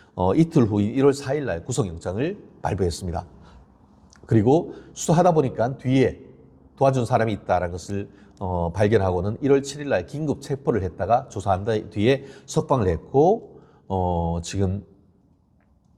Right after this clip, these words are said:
결국 일월 그 십 일 날 구속 송치하고 불구속 송치를 했는데 오늘 같은 경우에는 추가적으로 특별수사팀의 보완 수사를 통해서 이와 같은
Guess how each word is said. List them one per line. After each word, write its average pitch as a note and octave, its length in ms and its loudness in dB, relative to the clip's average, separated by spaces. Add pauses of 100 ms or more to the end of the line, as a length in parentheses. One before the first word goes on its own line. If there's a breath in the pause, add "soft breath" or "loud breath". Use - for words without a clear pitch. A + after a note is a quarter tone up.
(760 loud breath)
결국 G2 460 0
일월 C#3 600 4 (300)
그 F#2+ 220 -4
십 F#3 260 -4
일 F#3 160 2
날 D3+ 340 2 (360 loud breath)
구속 D#3+ 280 0
송치하고 A2+ 720 2
불구속 C3+ 360 0
송치를 C3 400 -4
했는데 E3 540 0 (180 loud breath)
오늘 F#3 180 6
같은 A2+ 260 2
경우에는 F#2+ 440 -4
추가적으로 F3+ 920 0 (280 loud breath)
특별수사팀의 B2+ 840 0 (260 loud breath)
보완 B2+ 340 4
수사를 D#3+ 380 0
통해서 G2+ 420 -8
이와 A2 160 -4
같은 F#2+ 320 -8